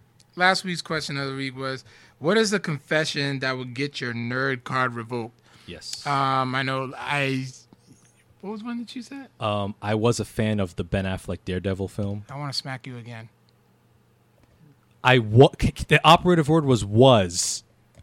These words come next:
Speaker 1: Okay. Well, then I said, one thing I, I said was, "I never beat the original Super Mario Brothers game." And, uh, another one I actually thought about, and you're gonna be so mad at me about this one.
Speaker 2: What's that?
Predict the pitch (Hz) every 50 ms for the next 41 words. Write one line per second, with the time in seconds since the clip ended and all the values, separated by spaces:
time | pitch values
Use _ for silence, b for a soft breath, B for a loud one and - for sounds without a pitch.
0 | _ - 101 104 110 113 - - - 95 98 101 104 110 _ _ - - - -
1 | - - - - - - - - - B B B B B B B B _ - 156
2 | 151 147 143 139 135 139 139 139 143 147 139 - 160 135 131 123 117 117 120 131
3 | 139 139 139 139 135 127 123 123 120 123 120 120 123 131 107 120 131 123 120 120
4 | 120 - - 131 123 120 117 113 120 117 117 117 110 110 110 110 117 113 123 123
5 | 120 123 127 127 123 131 123 - - 135 127 123 127 127 123 131 131 135 123 -
6 | 147 139 139 131 135 131 127 127 123 120 123 123 123 120 120 120 117 120 120 120
7 | 120 123 131 147 147 151 160 160 160 165 160 160 160 156 165 160 165 175 185 180
8 | 156 147 143 135 135 135 131 135 - - 147 131 - 127 127 127 123 120 123 123
9 | 120 120 123 - _ b b b b b b b _ 120 117 123 143 143 131 123
10 | 113 110 110 107 - - - - - - - - - - 151 139 139 131 127 123
11 | 120 117 113 110 113 107 110 107 107 107 107 104 104 101 - 107 104 - - 107
12 | 107 113 _ _ _ _ 101 90 - - 90 82 80